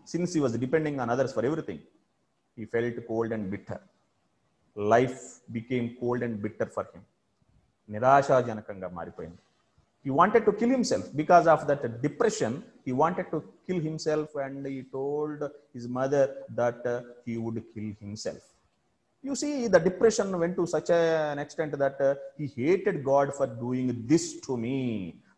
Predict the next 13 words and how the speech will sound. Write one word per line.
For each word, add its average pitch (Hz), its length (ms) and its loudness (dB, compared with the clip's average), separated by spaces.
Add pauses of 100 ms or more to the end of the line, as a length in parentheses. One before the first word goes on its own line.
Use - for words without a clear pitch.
(120)
Doing 170 340 4
this. 147 220 2
What 156 480 0
do 180 120 0
you 185 160 -2
mean 180 220 -2
by 175 120 2
doing 156 500 0
this? 277 280 -10 (280)
Making 147 580 -6
him 131 140 -8 (120)
a 127 60 -8 (140)
torso. 101 420 -6